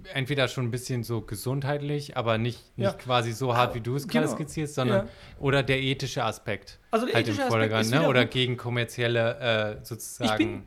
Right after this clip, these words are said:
Speaker 2: ich bin auch sehr,
Speaker 1: Herstellung, ne?
Speaker 2: ich bin auch sehr dabei bei dem ethischen Aspekt,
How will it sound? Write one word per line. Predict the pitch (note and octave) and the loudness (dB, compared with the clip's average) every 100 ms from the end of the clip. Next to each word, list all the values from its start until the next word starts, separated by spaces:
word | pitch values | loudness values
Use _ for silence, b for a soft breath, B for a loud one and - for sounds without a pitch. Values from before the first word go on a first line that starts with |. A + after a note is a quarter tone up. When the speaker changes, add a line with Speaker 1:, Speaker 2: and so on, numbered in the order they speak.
| - | -10
Speaker 2:
ich | - - | -8 -4
bin | D#4+ | -2
auch | B3+ | 2
sehr, | A#2+ | 4
Speaker 1:
Herstellung, | A#3 C4 A#3+ G2+ G#2 | 4 4 4 0 -2
ne? | D#3+ | -4
Speaker 2:
ich | - | 0
bin | C#4 | 0
auch | C#4 F3+ | 0 0
sehr | F3+ A3 | 4 4
dabei | A3 F#3+ G3+ A3+ | 4 2 2 2
bei | G#3+ F3 | 2 2
dem | E3 E3+ | 2 -2
ethischen | F3 E3+ E3 F3+ | -4 -6 -6 -6
Aspekt, | D#3+ F#3+ - | -6 -6 -8